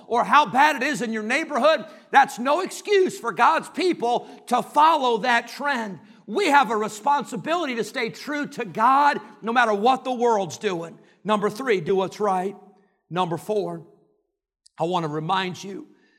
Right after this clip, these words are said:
that we must guard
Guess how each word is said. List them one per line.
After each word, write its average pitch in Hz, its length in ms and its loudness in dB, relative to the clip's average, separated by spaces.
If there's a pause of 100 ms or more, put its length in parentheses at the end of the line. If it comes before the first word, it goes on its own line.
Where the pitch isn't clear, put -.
(800)
that 190 140 -2
we 196 200 -2
must 190 680 -2 (420)
guard 170 680 0